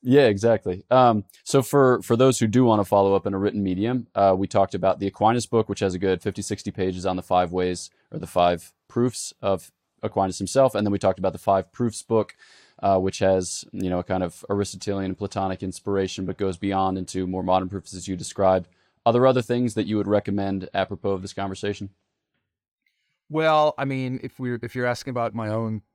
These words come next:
Speaker 2: work, uh, people can check out my website, edward fazer dot com, and they'll find, uh, information about and links to articles, other, other books, other writings, other, um,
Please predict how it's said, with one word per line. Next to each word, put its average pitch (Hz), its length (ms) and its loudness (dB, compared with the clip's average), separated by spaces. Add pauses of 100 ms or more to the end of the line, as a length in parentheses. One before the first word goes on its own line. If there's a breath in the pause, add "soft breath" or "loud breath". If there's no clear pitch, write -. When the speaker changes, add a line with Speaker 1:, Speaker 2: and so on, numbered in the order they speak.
(340)
Speaker 2:
work, 120 420 -4 (100)
uh, 104 260 0 (140)
people 110 240 -8
can 110 140 -8
check - 260 -6
out 104 240 -4
my 104 140 -4
website, 104 540 -6
edward 95 280 -10
fazer 107 320 -6
dot 98 220 -6
com, 101 420 -4 (580)
and 98 400 -6
they'll 92 120 -6
find, 92 520 -4 (160)
uh, 98 340 -6
information 107 520 -8
about 95 260 -2
and 98 140 -8
links 101 300 -8
to 98 260 -6
articles, 104 520 -4
other, 98 280 -6 (100)
other 101 200 -8
books, 101 360 -8
other 101 160 -6
writings, 98 460 -4
other, 98 260 -4
um, 95 300 -6